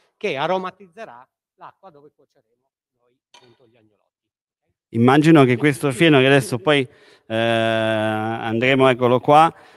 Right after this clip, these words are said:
Speaker 2: a prendere, avrà un s-, un, un profumo incredibile, no? Perché è stato,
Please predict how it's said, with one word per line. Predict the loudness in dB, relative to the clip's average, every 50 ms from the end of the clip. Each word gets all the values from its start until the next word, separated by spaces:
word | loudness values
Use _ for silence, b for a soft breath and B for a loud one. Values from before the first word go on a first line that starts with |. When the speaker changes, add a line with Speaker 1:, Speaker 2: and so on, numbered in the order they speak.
| b b
Speaker 2:
a | -8 -8
prendere, | -4 -2 0 0 2 4 4 4 4 4
avrà | 2 2 2 2 2 2
un | 2 2 0 -2
s-, | -6 -8 -6
un, | -4 -2 -2 0 -2 -2 -2 -2 -2 -2 -2 -2
un | -2 -2 -2 -2 -2
profumo | -2 0 -2 -2 -2 -2 -2 0 2 2 4 4 4 4 4 2
incredibile, | 2 0 -2 -4 -4 -4 -2 0 0 0 2 2 0 2 2 0 0 -2 -6 _ _ _
no? | -4 -2 -2 -2
Perché | -2 -4 -8 -6 -6 -8
è |
stato, | -4 -2 -2 -2 -2 -2 -2 -2 -2 -2 -4